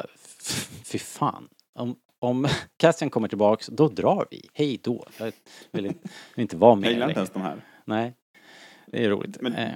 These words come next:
Speaker 2: det är väl snyggt när han, vad, vad, vad heter han? Chirrut säger väl det så här, att, så här, "Ja, jag behöver tur." Eller nej, Bay säger, "Ja, men lycka till", typ, eller, "I don't need luck, I have you." Han litar ju på att
Speaker 1: Ja.
Speaker 2: han ska få
Speaker 1: Han
Speaker 2: mer
Speaker 1: kom-,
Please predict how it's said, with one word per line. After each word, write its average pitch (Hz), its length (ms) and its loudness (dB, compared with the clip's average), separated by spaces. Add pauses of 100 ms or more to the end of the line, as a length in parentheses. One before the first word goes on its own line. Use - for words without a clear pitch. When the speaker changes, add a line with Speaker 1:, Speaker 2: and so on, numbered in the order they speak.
(140)
Speaker 2:
det 208 100 2
är - 40 2
väl 208 120 0
snyggt - 320 -4
när 104 180 -2
han, 90 300 -2 (440)
vad, 110 200 -2
vad, 104 200 -10
vad 107 180 -10
heter 104 140 -8
han? 104 180 -10 (540)
Chirrut 117 400 -4
säger 113 200 0
väl 131 120 -4
det 98 120 -2
så - 140 -10
här, 85 540 -6 (1600)
att, - 300 -16 (180)
så - 140 -12
här, 85 100 -6
"Ja, 95 200 -2
jag 95 80 -4
behöver 101 240 -6
tur." 95 400 -6 (640)
Eller 127 160 -4
nej, 110 160 -2
Bay 123 240 -2
säger, 90 480 -6
"Ja, 95 140 -8
men 92 360 -8 (400)
lycka 98 240 -6
till", 123 280 -6
typ, - 180 -10
eller, 82 120 -6
"I 80 240 -4
don't 110 100 -4
need 113 220 -4
luck, 85 180 -6
I 98 120 -6
have 98 260 -4
you." 104 260 -2
Han 98 200 -8
litar 98 240 -6
ju 92 60 -6
på 90 120 -8
att 92 80 -12
Speaker 1:
Ja. - 60 -20 (240)
Speaker 2:
han 87 80 -6
ska - 180 -12
få - 200 -12 (240)
Speaker 1:
Han 104 120 -8
Speaker 2:
mer 104 60 -6
Speaker 1:
kom-, - 100 -4